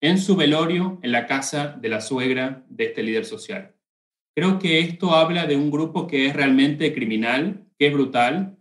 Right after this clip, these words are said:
y que maneja,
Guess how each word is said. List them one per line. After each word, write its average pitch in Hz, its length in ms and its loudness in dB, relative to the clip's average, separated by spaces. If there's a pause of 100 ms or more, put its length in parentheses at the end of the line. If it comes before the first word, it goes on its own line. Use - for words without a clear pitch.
(500)
y 131 140 2
que 127 840 0 (320)
maneja, 180 960 2